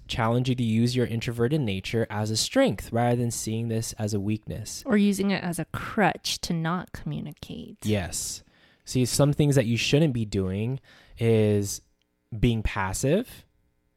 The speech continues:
Speaker 1: right? Being passive, not speaking what you truly feel and just kind of like, "Oh, you know, that's, that hurts me, but I'm just gonna let it go,"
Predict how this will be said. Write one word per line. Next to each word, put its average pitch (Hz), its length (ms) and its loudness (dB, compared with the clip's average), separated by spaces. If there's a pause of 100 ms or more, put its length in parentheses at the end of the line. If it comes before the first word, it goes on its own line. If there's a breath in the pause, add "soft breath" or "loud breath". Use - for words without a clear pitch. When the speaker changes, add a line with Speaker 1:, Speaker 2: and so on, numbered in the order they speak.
(540)
Speaker 1:
right? 104 400 0
Being 120 220 2
passive, 113 420 -2
not 113 300 -2
speaking 127 680 -2
what 135 180 -2
you 170 80 2
truly 170 280 6
feel 185 380 6
and 143 80 4
just 127 120 -4
kind 143 120 2
of 139 60 0
like, 143 160 0
"Oh, 175 180 2
you 170 140 2
know, 156 400 2
that's, 143 220 -4
that 127 180 0
hurts 147 300 0
me, 123 120 0
but 117 160 0
I'm 113 100 0
just 123 120 -4
gonna 127 140 -2
let 110 140 0
it 107 80 -2
go," 101 420 0